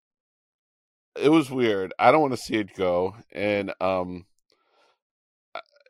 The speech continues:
uh, you know, one of the things I did during, during the potential,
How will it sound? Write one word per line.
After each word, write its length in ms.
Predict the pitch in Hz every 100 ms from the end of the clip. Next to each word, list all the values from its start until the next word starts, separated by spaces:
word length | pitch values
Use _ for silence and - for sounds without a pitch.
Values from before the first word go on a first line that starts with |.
| -
uh, 300 | 101 98 95 -
you 180 | 92
know, 100 | 113
one 160 | 107 123
of 20 |
the 120 | 120
things 220 | - 269 101
I 160 | 107
did 420 | 104 107 98 95 -
during, 460 | 87 107 110 107 104 -
during 340 | - 110 107 101
the 140 | 101
potential, 800 | - 104 - 107 - 107 101 98